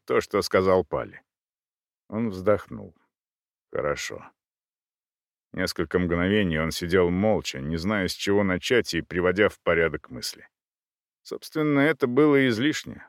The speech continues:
Он уже много раз прокручивал эту историю в своём сознании, и она была отполирована, что называется, до блеска. Но никогда ещё ни одного слова из неё не срывалось с его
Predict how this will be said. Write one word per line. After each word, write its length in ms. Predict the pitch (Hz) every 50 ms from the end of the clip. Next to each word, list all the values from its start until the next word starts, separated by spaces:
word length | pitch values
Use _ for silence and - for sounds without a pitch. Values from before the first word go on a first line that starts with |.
| _ -
Он 260 | - 104 120 127 131
уже 160 | 120 117 135
много 440 | 127 127 135 156 180 175 170 160 165
раз 320 | 160 160 165 151 - -
прокручивал 640 | - - - 123 117 - 147 151 143 - 143 123 123 127
эту 220 | 127 - 135 127
историю 440 | 117 - - 151 156 147 135 127 107
в 40 | -
своём 380 | - 113 117 127 139 135 117
сознании, 640 | - - 120 117 107 120 135 131 113 80 62 53 -
и 140 | - 90 104
она 260 | 113 127 143 151 147
была 260 | 135 143 147 147 147
отполирована, 1000 | - - 143 - _ - 147 139 143 147 139 127 143 170 170 147 123 113 107 98
что 240 | - - - 107 110
называется, 600 | 123 120 107 135 135 139 135 104 - - 127 123
до 200 | 113 101 113 113
блеска. 600 | 104 95 90 82 87 90 90 - - - 64 - _ _ _ _ _ _ _ _ _ _ _ -
Но 220 | - 87 101 -
никогда 560 | 71 73 143 - 151 143 123 117 131 143 139
ещё 380 | 123 107 - - - 90 87 85
ни 260 | 87 92 92 98 113
одного 460 | 135 139 123 110 120 120 123 135 131
слова 580 | - - - - 90 98 127 156 151 156 156 143
из 120 | 123 101
неё 400 | 117 117 110 101 101 95 90 82
не 200 | 80 82 95 104
срывалось 760 | 98 - - - 98 110 110 104 104 98 78 64 57 - -
с 180 | - - - 69
его 260 | 71 73 80 82